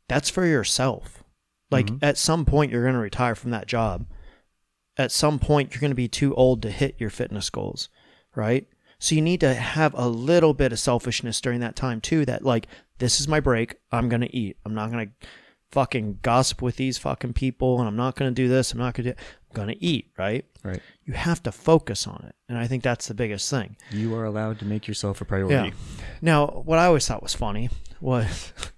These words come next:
Speaker 1: <laughs> take a, there's a hospital down the road, um, and I hear this all the time. I know people have worked there before that used to, like, take their meals and prep and stuff.
Speaker 2: Mm-hmm.
Speaker 1: And guess what? Their coworkers walked in every day with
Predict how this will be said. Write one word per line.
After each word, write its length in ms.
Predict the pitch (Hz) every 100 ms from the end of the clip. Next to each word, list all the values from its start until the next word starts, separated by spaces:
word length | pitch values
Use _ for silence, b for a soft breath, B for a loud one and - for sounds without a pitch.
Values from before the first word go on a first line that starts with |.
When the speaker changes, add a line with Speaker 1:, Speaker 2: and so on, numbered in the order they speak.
| _
Speaker 1:
<laughs> 380 | - - - -
take 160 | 170
a, 180 | 131 110 -
there's 160 | 139
a 220 | 117 98 90 - - - -
hospital 420 | 139 135 139 131
down 180 | 131 127
the 100 | 113
road, 280 | 120 143 143 B B B -
um, 520 | 143 123 107 101 117 - _ -
and 60 | 131
I 80 | 110
hear 180 | 135 123
this 140 | -
all 120 | 117
the 60 | -
time. 180 | 120 104
I 60 |
know 140 | 110 101
people 260 | 120 -
have 140 | 104 98
worked 200 | 120 -
there 140 | 110
before 480 | 107 - 104 104 117 B B B
that 140 | 131 123
used 180 | 117
to, 80 | 135
like, 160 | 120 110
take 240 | 135 127
their 120 | 127 120
meals 360 | 120 120 117
and 100 | 107
prep 280 | - 127 120
and 120 | 127 117
stuff. 380 | - 127 131 _ B
Speaker 2:
Mm-hmm. 200 | 135 143
Speaker 1:
And 320 | 143 131 117 - -
guess 240 | 135 127 -
what? 240 | 131 -
Their 100 | 123
coworkers 580 | - 120 117 110 117 113
walked 280 | 113 110 117
in 180 | 101 -
every 200 | 107 123
day 200 | 117 101
with 320 | 95 - -